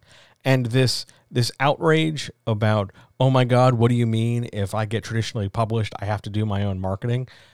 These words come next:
Um, where have you been? Everybody's doing their own marketing now. We live in a hyper-capitalist society. Um, w-, why? Look, I'm tired,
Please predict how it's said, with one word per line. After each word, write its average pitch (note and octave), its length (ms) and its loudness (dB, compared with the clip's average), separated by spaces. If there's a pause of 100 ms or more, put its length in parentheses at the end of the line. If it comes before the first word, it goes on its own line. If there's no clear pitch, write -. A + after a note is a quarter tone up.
(240)
Um, A#2+ 400 0 (920)
where B2+ 440 2
have F3+ 100 2
you E3 120 2
been? C3 420 2 (500)
Everybody's C3+ 520 2
doing G#2+ 280 0
their G2 140 -2
own F#2 160 -4
marketing F2+ 400 -6
now. B2+ 240 0 (260)
We A2 160 0
live B2+ 240 4
in C3 80 4
a B2 80 2
hyper-capitalist B2+ 800 0
society. G#2 640 -4 (540)
Um, F#2 480 0 (500)
w-, D3 220 -16 (420)
why? F3 680 0 (800)
Look, - 300 -8 (840)
I'm A#2+ 160 0
tired, D#2+ 640 -10